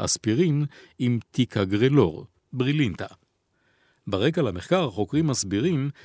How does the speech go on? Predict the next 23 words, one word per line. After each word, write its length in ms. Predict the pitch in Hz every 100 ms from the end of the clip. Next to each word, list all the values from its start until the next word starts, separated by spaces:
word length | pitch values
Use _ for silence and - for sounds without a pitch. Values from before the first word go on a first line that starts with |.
| - -
כי 120 | 147
טיפול 500 | - 131 - 208 226
נוגד 480 | 156 110 101 143 170
תסיות 540 | - 139 - 120 151
כפול 500 | - 120 - 175 139
עם 120 | 107
אספירין 760 | 101 - - 110 110 175 110 85 110
וקלופידוגרל 840 | 95 113 117 92 87 123 160 120 - - -
לתקופת 460 | 123 120 127 151 151
זמן 220 | 104 143
מוגבלת 640 | 120 82 85 151 190 165 - - -
מומלץ 400 | 131 123 175 208
כיום 380 | - 131 104 98
לחולים 540 | 98 - 120 202 180 170 - - 127
לאחר 440 | 120 117 160 160
אירוע 380 | 143 113 156 139
מוח 420 | 107 139 139 -
מינורי 680 | 120 113 101 104 107 139 196 - - _
שאינו 480 | - 143 127 165 208
על 80 | 147
רקע 340 | 104 127 131
תסחיף 520 | - 113 - 117 98
לבבי. 420 | 104 95 107 131